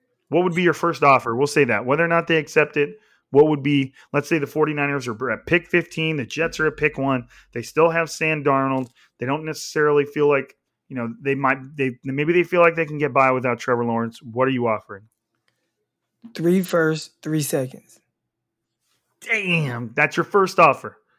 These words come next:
Speaker 2: Well, okay, I mean, my first, okay, three first, two seconds. <laughs> It's gonna have to be a lot. Like, you don't even wanna go in there and be like, and them shoot you down or give somebody else the, uh,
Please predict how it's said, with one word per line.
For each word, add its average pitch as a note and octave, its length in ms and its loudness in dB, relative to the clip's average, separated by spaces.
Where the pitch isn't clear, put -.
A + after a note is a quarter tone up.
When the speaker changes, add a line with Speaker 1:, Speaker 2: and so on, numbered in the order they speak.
Speaker 2:
Well, F3+ 360 4
okay, F3+ 240 2
I E3+ 160 0
mean, F3 120 2
my D#3 200 0
first, C#3+ 220 -6
okay, D3 340 -4
three E3 220 0
first, E3 520 -2
two E3+ 240 0
seconds. C#3+ 640 -6
<laughs> F3 40 0
It's - 1040 0
gonna D#4 200 6
have C#4+ 100 0
to A#3+ 80 -4
be A3+ 80 2
a F#3+ 100 4
lot. F3+ 340 0
Like, D#3+ 160 -6
you F#3 120 0
don't A#3 120 2
even G#3+ 140 2
wanna F#3+ 240 0
go F3 240 0
in F#3 100 0
there F3 160 -2
and D#3 100 -6
be D#3 120 -2
like, D3 240 -8
and E3+ 140 0
them D#3+ 100 0
shoot E3+ 240 0
you D#3+ 80 -2
down E3 360 0
or C#3+ 200 -8
give D3+ 220 -2
somebody D3 260 -2
else D#3 140 -2
the, C#3+ 280 -6
uh, D3 180 -4